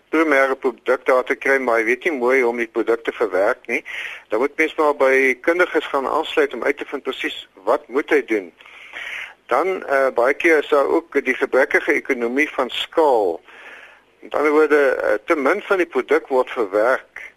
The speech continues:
eh, om, eh, die produkspesifieke toerusting ekonomies te kan benut. Ons praat van, eh,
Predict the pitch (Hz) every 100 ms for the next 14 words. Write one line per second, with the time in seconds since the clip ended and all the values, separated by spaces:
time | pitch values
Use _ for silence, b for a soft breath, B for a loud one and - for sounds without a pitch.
0 | b b b b - 113 113 - 127 127
1 | 123 - - 107 123 127 - 120 120 156
2 | - - - 151 156 147 147 147 147 -
3 | 147 127 113 117 113 143 139 - 123 107
4 | 104 107 143 - 113 - - 127 127 -
5 | 131 120 113 - 110 107